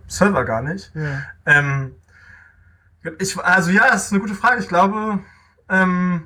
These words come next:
Speaker 1: es freut uns natürlich mega.
Speaker 2: Mhm.
Speaker 1: Ähm, ich glaube, es liegt einfach daran, dass es erstens vielleicht nicht so viele Sachen gibt hier bei uns in der Gegend. Ähm, und zweitens, ähm,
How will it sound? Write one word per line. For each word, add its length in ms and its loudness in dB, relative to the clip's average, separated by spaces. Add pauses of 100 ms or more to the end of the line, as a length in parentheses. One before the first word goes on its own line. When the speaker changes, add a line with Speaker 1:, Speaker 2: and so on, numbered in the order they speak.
(100)
Speaker 1:
es 100 -12
freut 200 2
uns 100 0
natürlich 360 -4
mega. 500 0 (160)
Speaker 2:
Mhm. 100 -6
Speaker 1:
Ähm, 440 0 (220)
ich 120 -12
glaube, 200 4
es 80 -4
liegt 140 -8
einfach 240 0
daran, 240 2
dass 180 -2
es 300 -10 (460)
erstens 340 0
vielleicht 220 0
nicht 120 -4
so 100 -10
viele 160 -6
Sachen 280 -2
gibt 220 -10
hier 100 -10
bei 60 -4
uns 180 -8
in 60 -4
der 100 -2
Gegend. 420 -10 (440)
Ähm, 680 0
und 420 -2
zweitens, 920 -2 (540)
ähm, 760 -2